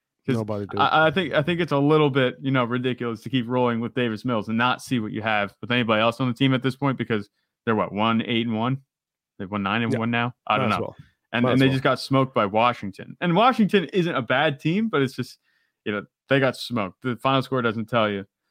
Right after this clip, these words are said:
Speaker 1: um, how that game went. The offense is just horrific with Davis Mills under center. So maybe give him a chance, like you said. Maybe just give us some hope for Dameon Pierce that this offense can be a little bit better than it's been these past few weeks.
Speaker 2: And just, and just a side note, um,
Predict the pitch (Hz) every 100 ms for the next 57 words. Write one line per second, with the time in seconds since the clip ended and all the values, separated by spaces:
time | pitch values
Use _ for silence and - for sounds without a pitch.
0 | _ 98 98 95 113 104 98 101 95 90
1 | 90 110 110 107 104 - 104 107 - _
2 | _ - 120 120 110 104 107 113 117 110
3 | 117 104 107 101 - 104 92 - _ -
4 | - - 110 90 90 _ _ 113 120 156
5 | 151 139 131 101 90 107 101 - 92 98
6 | 120 127 127 _ 156 143 _ - 180 208
7 | 202 165 156 151 139 135 127 113 120 107
8 | 92 113 117 123 123 120 - 117 113 107
9 | 127 139 117 113 107 98 101 98 104 87
10 | - _ _ _ _ 113 110 95 101 92
11 | 165 175 - - 160 165 190 147 135 156
12 | 147 120 - 127 127 120 117